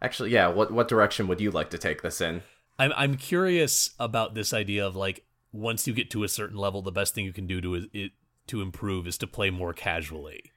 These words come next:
Speaker 1: Yeah, so, um, <clears throat> and actually, I can, I can look up this, uh, Twitch streamer right now. Uh, he, he plays a lot of King of Fighters, but he did a video, um,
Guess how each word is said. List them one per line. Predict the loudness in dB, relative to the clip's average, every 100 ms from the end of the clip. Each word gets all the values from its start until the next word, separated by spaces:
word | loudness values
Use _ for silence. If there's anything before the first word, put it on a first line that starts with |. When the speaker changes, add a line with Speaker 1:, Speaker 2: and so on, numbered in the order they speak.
| _ _ _
Speaker 1:
Yeah, | 6 6 6
so, | 0 4 8 8 8 4
um, | 4 6 4 2 -6 _ -10 -8
<clears throat> | -10 -16 -8
and | 0 2 2 -2 -8 -6
actually, | -6 -2 -2
I | 0
can, | -2 -6 -6
I | -4
can | -4 -4
look | -4 -4
up | -4 -4
this, | -6 -6 -8 -10 -8 -8 -8 -4
uh, | -2 -2 -4 -6 -8 -8 -6
Twitch | -2 -2 -2
streamer | -6 -6 -4 -4
right | -4 -6 -6
now. | -8 -8 -10 -14 -6 0
Uh, | 4 6 6
he, | 4
he | 2
plays | 6 8 8
a | 10
lot | 8 8
of |
King | 2 0
of | 2
Fighters, | 2 2 0 -4 -2
but | -2 0
he | 0
did | 2 2
a |
video, | 0 -2 0 0 -2 -4 -8
um, | -4 -2 -4 -6